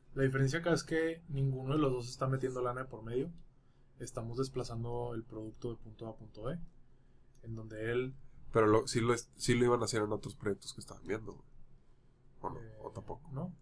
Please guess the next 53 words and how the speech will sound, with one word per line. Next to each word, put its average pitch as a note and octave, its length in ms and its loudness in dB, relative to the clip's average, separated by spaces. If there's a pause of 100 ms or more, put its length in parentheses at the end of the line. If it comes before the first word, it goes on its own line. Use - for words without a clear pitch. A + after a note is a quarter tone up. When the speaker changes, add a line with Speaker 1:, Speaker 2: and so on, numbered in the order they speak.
(280)
Speaker 2:
No, - 300 2
Speaker 1:
No. A#2 40 -10
Speaker 2:
nunca G#2+ 320 2
era G#2+ 220 8
de, G#2 320 4 (400)
"Oye, G#2 160 4
tú G2 140 -6
tanto A2+ 260 4
y A#2 60 4
yo A2+ 100 -2
tanto", A2 400 -2
y G2 180 -6 (220)
Speaker 1:
No. G#2+ 140 -16 (100)
Speaker 2:
mocos. - 500 -10
Speaker 1:
O C3 60 -8
sea, C3 120 -2
con, C3+ 280 0
con C3+ 200 -8
una C3+ 100 2
modalidad C#3 380 2
sí, C#3 160 -2
pero C3+ 200 2
al A2+ 300 -4
final, A2+ 280 -6 (300)
al B2 80 -10
final A2+ 260 -10
del A#2 120 -6
día A#2+ 100 -2
me B2 100 -6
di A#2 80 -2
cuenta A#2 260 -10
de A#2 120 -8
que A2 140 -12
eso G#2+ 180 -14
no, A2 460 -10 (200)
no G#2+ 120 -18
iba G#2+ 80 -16
a G#2+ 40 -16
estar - 240 -14
chido B2 220 -2
y A#2+ 40 -2
fue A2+ 120 -16
como A2 220 -14
que, A2 100 -20
"No, G#2 60 -20 (100)
¿sabes G#2 200 -20
qué? A2+ 100 -18
Este - 200 -18
pedo". A2 180 -18 (1120)
Como A2+ 180 -6
lo A2+ 80 -4
de G#2+ 80 -8
limón, G#2+ 260 -14